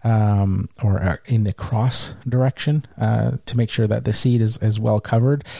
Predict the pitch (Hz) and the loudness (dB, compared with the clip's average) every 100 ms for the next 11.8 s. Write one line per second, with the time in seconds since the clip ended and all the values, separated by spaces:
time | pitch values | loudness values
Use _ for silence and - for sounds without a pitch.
0 | - - 123 120 123 - - 190 - 135 | -14 -6 0 2 2 -2 -2 -2 0 2
1 | 117 123 147 - - 127 127 135 147 151 | 4 2 0 -2 -2 0 0 0 2 2
2 | 156 156 - - - - - 123 113 110 | 2 0 -8 -20 -20 -20 -4 2 2 2
3 | 107 - _ _ _ - - 123 120 127 | 0 -6 _ _ _ -6 -2 0 2 2
4 | 110 117 117 - 123 107 110 120 139 139 | 2 2 -2 -6 -6 -6 -6 -2 2 2
5 | 139 135 135 - - 110 98 110 104 104 | 4 4 2 0 -8 -12 0 2 2 0
6 | - 113 95 101 - 98 110 131 123 113 | -4 -2 0 -2 -4 -2 0 0 -2 -2
7 | 160 151 131 123 120 117 90 - - - | -8 -6 0 2 4 2 0 -6 -20 -20
8 | - - 110 104 110 120 185 202 - - | -10 0 2 2 2 0 -4 -14 -20 -4
9 | 110 110 107 98 113 151 156 160 113 107 | 2 4 4 2 0 0 0 2 2 0
10 | - 127 - 127 107 - 120 98 123 107 | 0 -2 0 2 2 0 -2 0 0 0
11 | - - 107 113 113 113 107 104 | -4 -2 2 2 2 2 2 0